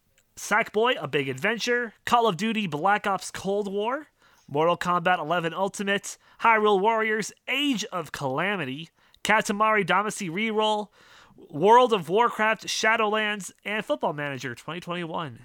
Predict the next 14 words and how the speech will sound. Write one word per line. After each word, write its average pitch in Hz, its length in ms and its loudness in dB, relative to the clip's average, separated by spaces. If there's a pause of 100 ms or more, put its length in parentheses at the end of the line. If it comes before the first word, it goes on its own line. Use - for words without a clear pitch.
(100)
And 127 140 -12
that 165 180 -4
was 147 160 -4
just 170 260 -6
a 160 160 0
handful 165 560 -2
of 127 100 -4
the 127 80 -8
games 135 440 -8
that 123 180 -10
came 131 240 -8
out 127 240 -4 (520)
in 175 380 0
November. 151 1300 -4